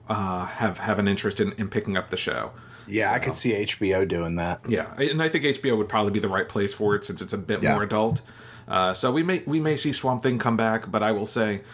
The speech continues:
Speaker 1: uh, regardless of, of the fate, um, the first two episodes have been great. Totally recommend watching it. Um, you know, I'm, I'm starting to get concerned because the rumor is that Warner is, because of Disney Plus, Warner is really trying to look into their own streaming service.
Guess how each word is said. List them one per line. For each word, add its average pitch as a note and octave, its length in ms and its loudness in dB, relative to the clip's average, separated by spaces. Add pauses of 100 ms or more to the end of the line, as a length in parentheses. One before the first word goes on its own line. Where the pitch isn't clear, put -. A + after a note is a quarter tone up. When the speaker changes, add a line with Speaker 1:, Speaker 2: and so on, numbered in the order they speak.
(200)
Speaker 1:
uh, G#2+ 100 4
regardless C3+ 480 2
of, A2+ 380 0
of G2+ 220 0
the A2 80 0
fate, G#2+ 460 0
um, F#2+ 540 -4
the A2 120 0
first C#3+ 220 0
two C#3 60 6
episodes A#2 380 2
have G#2+ 180 0
been G#2 160 2
great. G#2 580 0 (400)
Totally C#3 360 4
recommend G2 460 2
watching F2+ 400 0
it. F2 180 -2 (380)
Um, F#2 440 -2
you G#2+ 140 2
know, G#2 40 4
I'm, G#2+ 120 2
I'm A2 120 -2
starting D#3 340 0
to C#3 80 0
get B2 180 0
concerned G#2+ 800 0
because C#3 260 0
the G3+ 80 4
rumor F#3 380 4
is A2 100 4
that F#2+ 260 2
Warner A2+ 640 2
is, G2 320 2
because D3 380 2
of B2+ 100 0
Disney A#2 320 2
Plus, G#2 540 0 (360)
Warner E3+ 260 2
is B2 100 -2
really B2 280 2
trying G#2 340 2
to G2+ 260 2
look A#2 260 0
into G#2 160 0
their B2 220 2
own F3 120 0
streaming F2+ 400 -2
service. E2+ 540 -4